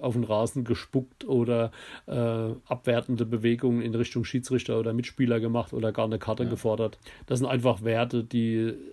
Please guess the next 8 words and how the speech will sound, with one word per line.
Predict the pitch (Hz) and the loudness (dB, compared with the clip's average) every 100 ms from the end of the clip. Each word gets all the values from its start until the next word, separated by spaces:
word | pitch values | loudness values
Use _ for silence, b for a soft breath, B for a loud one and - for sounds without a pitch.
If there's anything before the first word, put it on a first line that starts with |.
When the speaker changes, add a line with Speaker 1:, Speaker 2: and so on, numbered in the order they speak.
| - - | -8 -4
Speaker 1:
es | 120 123 | -2 4
wert | 123 131 - | 4 4 2
sind, | 143 131 | 2 2
im | 117 | 0
wahrsten | 117 120 139 | 0 0 -4
Sinne | 113 120 110 | -2 -2 -2
des | 107 95 | -6 -4
Wortes, | 101 107 117 113 - | -2 -2 -2 -6 -6